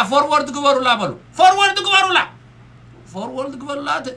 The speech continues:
ኢንጂነር ተስፋይ ጸዊዕክና ኣሎ ስብክን። ሳንዳይ ጎዖይ ንዕነ ቅረበላ። ወ፣ ኤርትራዊ ዕቡይ እዩ። ኤርትራዊ ትሑት ኣይኮነን። ትሑት ኣይኮነን። ፈላጥ እየ፣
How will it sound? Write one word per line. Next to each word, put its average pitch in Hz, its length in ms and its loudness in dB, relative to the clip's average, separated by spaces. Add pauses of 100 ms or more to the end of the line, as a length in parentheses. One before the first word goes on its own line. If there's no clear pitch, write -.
(360)
ኢንጂነር 254 440 -4
ተስፋይ 277 360 0
ጸዊዕክና 269 540 -4
ኣሎ 285 220 0
ስብክን። 277 680 -8 (360)
ሳንዳይ 240 440 -4
ጎዖይ 262 380 -4
ንዕነ 196 300 -8
ቅረበላ። 262 400 -4 (580)
ወ፣ 123 120 -10 (640)
ኤርትራዊ 196 500 0 (840)
ዕቡይ 190 280 -6
እዩ። 202 80 -4 (280)
ኤርትራዊ 196 420 -2 (920)
ትሑት 254 300 0
ኣይኮነን። 143 460 -4 (800)
ትሑት - 280 -10
ኣይኮነን። 180 480 -4
ፈላጥ 180 380 -4
እየ፣ 196 160 -6